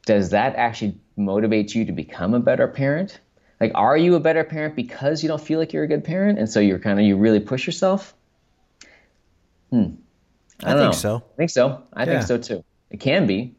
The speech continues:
Speaker 1: Don't have to
Speaker 2: Yeah,
Speaker 1: be.
Speaker 2: can be.
Speaker 1: Can be. I think my mo-, my, my wife and I are better parents, at least because, again, we don't feel like we, we see all the things we don't do well, um, and we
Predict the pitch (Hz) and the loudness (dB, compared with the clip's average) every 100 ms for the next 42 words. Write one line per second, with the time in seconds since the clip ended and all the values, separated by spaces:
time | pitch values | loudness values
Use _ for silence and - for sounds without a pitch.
0 | - 98 85 82 107 101 69 87 _ - | -6 -6 -4 -6 -4 -6 -6 -12 _ -12
1 | 110 95 85 - _ 92 110 90 98 - | -8 -8 -10 -14 _ -4 -2 -2 -4 -10
2 | _ _ _ _ _ - - 117 123 143 | _ _ _ _ _ -18 -4 0 2 2
3 | 120 110 110 110 104 98 95 92 90 98 | 2 2 0 0 0 0 -2 -2 -2 -2
4 | 101 90 90 92 95 - 92 87 - - | -2 -6 -4 -4 -6 -6 -6 -6 -8 -18
5 | _ _ _ _ _ - 117 135 131 - | _ _ _ _ _ -2 0 0 -2 -8
6 | 101 104 107 104 98 95 101 104 95 - | -6 -4 0 0 0 0 2 2 0 -4
7 | 104 73 - 110 104 90 87 92 90 - | -4 -4 -2 2 4 2 0 -4 -6 -10
8 | _ - 120 120 165 123 120 98 85 85 | _ -4 -2 2 2 2 0 -4 -6 -8
9 | 95 107 110 117 127 139 _ _ _ _ | -8 -6 -4 -2 -4 -6 _ _ _ _
10 | _ 80 78 80 78 80 113 _ - 76 | _ -10 -6 -6 -8 -12 -18 _ -18 -16
11 | 85 - 92 92 90 - 101 92 90 90 | -12 -4 0 0 0 2 2 4 2 0